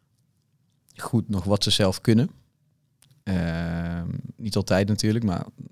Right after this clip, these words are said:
een deel die binnenkomt, die weet gewoon nog niet zo goed waar hun eigen talenten en, eh, en v-, wat hun eigen talenten en valkuilen zijn. En het is goed om ze daar inzicht, eh, in te geven. Ehm, en, eh, ja, om ze vertrouwen eigenlijk mee te geven. Dat is heel belangrijk, denk ik, om zo snel mogelijk op te bouwen als je gaat, eh, werken.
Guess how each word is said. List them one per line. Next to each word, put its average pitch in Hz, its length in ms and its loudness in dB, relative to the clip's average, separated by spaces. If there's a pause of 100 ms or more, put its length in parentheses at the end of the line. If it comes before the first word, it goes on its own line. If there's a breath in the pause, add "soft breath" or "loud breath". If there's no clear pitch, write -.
een 101 160 -16
deel 107 220 4
die 95 120 0
binnenkomt, 98 420 2
die 90 80 -2
weet 92 240 0
gewoon 92 160 -2
nog 92 100 -2
niet 101 140 0
zo 92 100 -4
goed 90 200 -4
waar 92 200 0
hun 92 100 0
eigen 98 220 2
talenten 101 480 2
en, 92 200 -2
eh, 90 520 -4
en 98 80 -2
v-, - 120 -14
wat 101 320 -6
hun 95 120 -4
eigen 98 260 0
talenten 104 420 0
en 101 100 0
valkuilen 113 520 0
zijn. 101 280 4 (480 loud breath)
En - 60 -2
het 107 80 2
is - 80 2
goed 123 160 4
om 107 100 2
ze 101 120 0
daar 101 120 4
inzicht, 120 440 2
eh, 90 100 0
in 92 100 0
te - 100 -8
geven. - 440 -2 (760)
Ehm, 82 420 -4 (1000)
en, 87 360 -4
eh, 87 460 -6
ja, 107 140 2
om 117 100 2
ze 107 80 0
vertrouwen 120 440 4
eigenlijk 87 380 -2
mee 87 160 2
te - 100 -6
geven. - 280 -6
Dat 107 120 -2
is 92 80 0
heel 98 120 2
belangrijk, 92 340 0
denk 87 140 0
ik, 87 140 -8
om 92 100 0
zo 92 60 -6
snel 104 260 2
mogelijk 98 320 2
op 92 100 -6
te - 80 -10
bouwen 85 260 -2
als - 120 -2
je - 60 -10
gaat, 85 220 -4
eh, 85 100 -4
werken. 85 420 -2